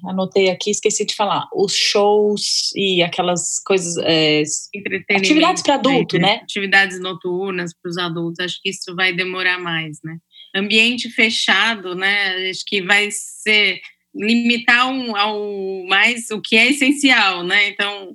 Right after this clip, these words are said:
Speaker 2: restaurante, você já vai tá num ambiente fechado, né? Então, você não vai sair de um restaurante pra ir pra um lugar fechado pra assistir um show.
Speaker 1: Sim. É, eu acho que essas atividades ao ar livre, que muitos hotéis têm também, e devidamente higienizado,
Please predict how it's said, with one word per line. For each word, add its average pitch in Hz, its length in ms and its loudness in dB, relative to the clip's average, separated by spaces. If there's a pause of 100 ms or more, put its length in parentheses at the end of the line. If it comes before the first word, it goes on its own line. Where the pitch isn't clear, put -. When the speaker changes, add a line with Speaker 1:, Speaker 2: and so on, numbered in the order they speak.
Speaker 2:
restaurante, 214 600 2
você 294 140 2
já 240 120 2
vai 226 160 -2
tá 240 140 0
num 233 160 0
ambiente 226 500 -4
fechado, 180 680 0
né? 180 160 -2
Então, 196 160 -10
você 208 120 -8
não 226 100 -2
vai 214 100 -6
sair 196 240 0
de 185 80 -6
um - 40 0
restaurante 190 540 -2
pra 202 220 2
ir 202 260 -2 (280)
pra 196 140 -4
um 202 120 -4
lugar 196 380 2
fechado 202 540 0
pra 208 120 -2
assistir - 340 -4
um 220 100 -2
show. - 220 -4
Speaker 1:
Sim. 185 220 2 (300)
É, 262 180 4
eu 240 80 4
acho 269 180 0
que - 60 0
essas 262 240 0
atividades 202 840 0
ao 196 180 0
ar 190 140 4
livre, 160 640 0 (240)
que 180 200 -2
muitos 170 320 -2
hotéis 170 420 0
têm 185 380 0
também, 170 720 0
e 160 640 0 (360)
devidamente 208 600 2
higienizado, 175 1040 2